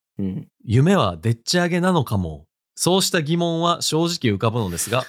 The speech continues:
Speaker 2: あ、自分としては丹羽さんはそんなくだらない嘘をつくような人間には思えないのです。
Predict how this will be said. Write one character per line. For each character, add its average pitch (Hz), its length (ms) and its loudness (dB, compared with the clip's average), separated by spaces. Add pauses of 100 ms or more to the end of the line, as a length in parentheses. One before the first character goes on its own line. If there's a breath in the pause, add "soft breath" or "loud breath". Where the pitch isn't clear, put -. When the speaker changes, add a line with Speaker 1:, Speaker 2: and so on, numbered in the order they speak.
Speaker 2:
あ、 110 120 -4
自 107 160 -2
分 208 240 2
と 226 100 0
し 214 100 -2
て 220 100 0
は 156 240 0
丹 135 180 0
羽 185 120 2
さ 190 160 0
ん 185 100 -2
は 185 200 0
そ - 180 -2
ん 196 60 4
な 196 80 2
く 190 140 -8
だ 185 120 2
ら 190 100 4
な 185 140 2
い 175 40 2
嘘 175 240 2
を 101 80 2
つ - 120 -10
く 127 80 0
よ 113 80 2
う - 20 0
な 92 100 -2
人 101 220 -2
間 104 160 -2
に 104 80 -2
は 85 80 -2
思 120 260 2
え 190 40 0
な 139 120 2
い 95 60 -2
の 82 80 -10
で 170 100 -2
す。 - 220 -4